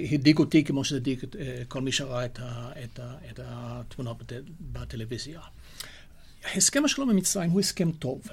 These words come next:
למה? לא בגלל שהוא חתום ויש חותמת, אה, בשעווה ודיו, אלא שהוא טוב לשני הצדדים. הוא משרת את האינטרסים של שני הצדדים. האינטרס הישראלי ברור, גם האינטרס המצרי. תמורת הסכם השלום, הם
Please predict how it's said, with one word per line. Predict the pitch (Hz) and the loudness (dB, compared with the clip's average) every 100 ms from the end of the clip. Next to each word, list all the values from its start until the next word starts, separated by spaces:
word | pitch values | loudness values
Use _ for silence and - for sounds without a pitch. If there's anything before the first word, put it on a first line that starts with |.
| - | 0
למה? | 147 143 123 - | 2 2 -2 -2
לא | 170 | 4
בגלל | 220 233 190 | 4 4 0
שהוא | - 151 | -2 -4
חתום | - - - 170 175 165 | -4 0 4 6 4 0
ויש | 139 135 139 | -2 -2 -2
חותמת, | - 135 156 147 143 | -4 -2 0 0 -2
אה, | 147 139 147 147 143 | -4 -2 -2 -2 -2
בשעווה | 147 - 139 139 147 151 139 | 0 2 2 4 4 4 2
ודיו, | 131 135 135 - | 0 0 0 6
אלא | 175 208 220 | 8 8 6
שהוא | - 185 170 | -2 -2 -2
טוב | - 220 233 | 0 0 0
לשני | 208 - | -2 -2
הצדדים. | 170 170 170 151 131 131 - - | -2 0 -2 -4 -10 -10 -8 4
הוא | 175 | 6
משרת | 165 185 208 208 | 6 6 4 2
את | 170 | 0
האינטרסים | 170 151 160 208 - 135 | 0 0 0 0 -2 -4
של | 175 | -2
שני | - - 127 | -4 -2 -4
הצדדים. | - - 127 139 - - - | -4 -8 -10 -14 -16 -12 0
האינטרס | 139 147 143 160 | 4 4 4 2
הישראלי | 135 147 135 135 | 0 0 0 0
ברור, | 120 120 127 180 - - - - - - | -2 -2 2 0 0 -10 -20 -20 -20 -8
גם | 214 208 247 | 2 4 6
האינטרס | 226 185 175 170 | 4 4 0 -2
המצרי. | 147 120 - - - - - - - - - - | -2 0 -2 -2 -14 -18 -18 -18 -18 -18 -16 -8
תמורת | - 165 196 226 | 0 4 4 2
הסכם | 196 - 185 | 0 0 2
השלום, | 160 - 139 139 135 165 - - | 2 0 0 -2 -4 -6 -10 -6
הם | 165 | 0